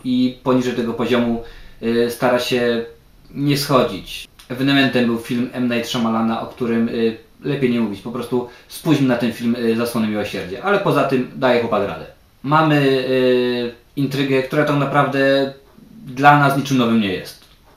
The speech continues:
Bo jak tak oglądałem to, to biorąc pod uwagę to, co się dzieje u nas ostatnimi laty, to jedna wielka, to tak jakby z-, y, zekranizować przepychankę między Kaczyńskim, Tuskiem, Millerem a Palikotem. Do tego dorzucić jakąś tam jeszcze akcję A B W,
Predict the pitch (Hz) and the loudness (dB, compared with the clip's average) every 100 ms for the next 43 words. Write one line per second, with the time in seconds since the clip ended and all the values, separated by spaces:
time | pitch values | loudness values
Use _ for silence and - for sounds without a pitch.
0 | - 143 143 139 151 143 139 139 135 127 | -6 -4 0 0 0 2 4 6 4 4
1 | 135 135 135 - - - - _ - 135 | 2 2 0 -8 -20 -20 -20 _ -2 0
2 | 131 139 120 135 131 131 131 135 127 135 | 2 2 0 0 2 2 0 -4 -4 -4
3 | 123 131 127 127 127 135 127 123 135 131 | 2 4 6 6 4 2 0 0 -2 -4
4 | 131 123 127 127 120 120 120 131 143 139 | -2 0 2 0 0 2 4 2 2 2
5 | 131 123 123 123 123 123 - - - _ | 2 0 0 4 6 6 4 -14 -20 _
6 | - - - 180 185 170 165 156 143 - | -20 -20 -6 0 4 4 4 2 0 0
7 | 135 131 127 - 131 - 156 143 143 131 | 4 6 4 2 -4 0 4 4 2 2
8 | 131 - 143 139 139 131 131 123 120 110 | 0 -2 -2 0 0 2 2 2 0 -2
9 | 113 110 107 143 143 165 143 - 143 143 | -2 -2 -2 -2 0 0 0 -4 -4 0
10 | 139 139 139 131 - 139 127 127 131 123 | 0 -2 -2 -2 -2 0 2 2 0 2
11 | 127 127 123 123 123 113 117 117 113 107 | 4 4 4 2 0 -2 0 0 -4 -4
12 | 104 92 87 - - 160 160 156 147 139 | -6 -8 -12 -18 -10 -4 0 2 2 2
13 | 139 - 135 131 127 131 123 143 147 139 | 0 0 0 0 0 0 -2 0 0 0
14 | - 127 117 123 131 123 135 190 185 175 | 0 2 2 4 2 2 4 6 6 4